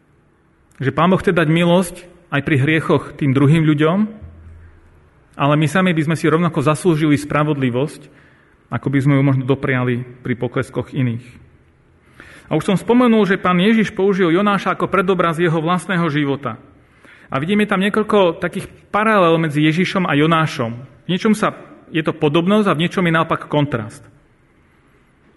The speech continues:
Jonáš uteká od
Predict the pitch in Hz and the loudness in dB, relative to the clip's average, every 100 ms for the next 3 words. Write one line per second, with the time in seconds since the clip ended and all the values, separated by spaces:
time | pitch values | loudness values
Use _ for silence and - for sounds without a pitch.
0 | _ _ _ _ _ _ _ _ _ _ | _ _ _ _ _ _ _ _ _ _
1 | _ _ - 190 226 156 - 143 170 170 | _ _ -4 0 2 0 -4 -2 -2 0
2 | 160 175 208 - 156 | 0 0 -2 -4 -2